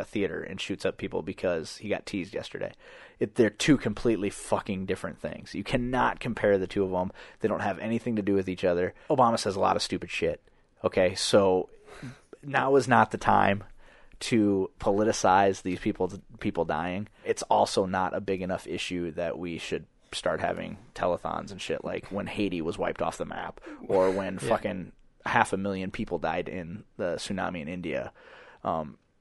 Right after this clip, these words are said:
Speaker 1: and then on top of that, someone gets a fucking wild hair up their ass, and the entire internet jumps on the bandwagon of, "So many bad things are happening in this world.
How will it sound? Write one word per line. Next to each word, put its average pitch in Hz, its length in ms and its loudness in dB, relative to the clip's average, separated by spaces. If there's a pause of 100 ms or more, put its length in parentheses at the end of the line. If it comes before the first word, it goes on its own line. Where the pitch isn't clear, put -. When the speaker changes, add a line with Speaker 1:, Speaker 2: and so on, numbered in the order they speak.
(480)
Speaker 1:
and 147 120 2
then 160 260 8
on 127 180 2
top 165 280 8
of 107 100 12
that, 95 300 2 (180)
someone 147 600 2 (100)
gets 143 180 2
a 131 60 -2
fucking 143 300 0
wild 131 300 4
hair 139 180 4
up 117 100 2
their 101 180 4
ass, 98 280 0
and 120 120 -4
the 117 80 0
entire 131 480 4
internet 131 460 0 (560)
jumps 131 360 4
on 127 120 8
the 110 80 4
bandwagon 107 720 2 (360)
of, 117 360 2 (180)
"So 165 180 -2
many 170 160 0
bad 147 220 0
things 151 220 -4
are 131 60 0
happening 139 460 -2
in 139 60 -2
this 131 180 -4
world. 135 420 2